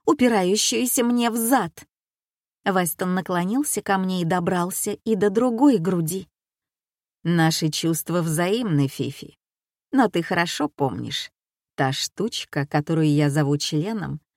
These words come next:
намного больше, чем пипетка твоего драматурга. Того самого мелкого драматурга, чей мелкий член сейчас, наверное, находится в твоей кузине».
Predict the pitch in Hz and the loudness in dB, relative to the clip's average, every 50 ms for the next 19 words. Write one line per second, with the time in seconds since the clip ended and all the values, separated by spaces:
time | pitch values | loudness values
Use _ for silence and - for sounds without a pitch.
0 | _ _ _ _ _ - 180 180 185 190 185 185 180 185 214 277 339 311 226 190 | _ _ _ _ _ -2 0 2 4 4 4 2 2 2 2 2 2 2 2 2
1 | 175 156 147 160 185 247 285 285 - - 160 147 - - 180 160 165 156 - 190 | 2 2 2 4 2 2 2 0 -2 -2 -4 -4 -2 -2 0 0 0 0 0 -2
2 | 180 151 - - 160 151 147 - - - 165 151 - 165 156 165 160 160 151 151 | -4 -2 0 2 4 4 2 0 -2 -4 -2 -2 0 0 2 2 2 2 2 2
3 | 151 147 139 131 156 156 147 147 147 151 151 _ - 156 139 131 - 123 123 123 | 2 0 0 0 0 2 4 4 4 2 0 _ 0 0 0 0 0 -4 -8 -8
4 | 131 139 - _ _ _ _ _ _ _ _ _ _ _ _ _ - 349 349 320 | -8 -10 -10 _ _ _ _ _ _ _ _ _ _ _ _ _ 2 4 4 4
5 | 285 262 254 - - 269 277 269 240 226 185 165 170 165 165 170 196 214 220 208 | 4 2 2 0 2 4 4 4 4 2 2 2 2 2 2 4 4 4 4 4
6 | 202 - 180 170 170 156 160 175 170 170 165 156 - - 214 240 226 190 156 135 | 2 2 2 2 2 4 4 4 4 4 4 2 4 4 4 4 4 2 2 0
7 | 131 127 - _ _ _ _ _ _ _ - - 196 175 165 165 170 170 170 165 | -2 -4 -4 _ _ _ _ _ _ _ -2 2 4 4 4 4 4 4 4 4
8 | 160 151 - - 156 147 - - - 160 180 220 233 190 147 - - 139 123 - | 2 2 2 2 2 2 2 0 0 0 0 0 -2 -4 -4 -6 -6 -6 -6 -6
9 | - - 143 120 127 - - 147 147 143 143 165 196 214 190 165 160 151 151 151 | -2 -2 0 0 0 0 2 2 2 2 2 4 2 2 2 2 2 2 4 4
10 | 156 147 147 - 165 156 143 147 147 147 - - - 151 147 - - 160 160 147 | 2 2 0 2 0 2 2 2 0 -2 -2 -2 -2 -2 -2 -2 -2 0 0 2
11 | 143 143 147 143 143 147 _ - 160 156 147 147 156 190 208 196 - - 151 | 2 2 0 0 -2 -2 _ 0 0 0 2 0 -2 -2 -4 -6 -10 -12 -16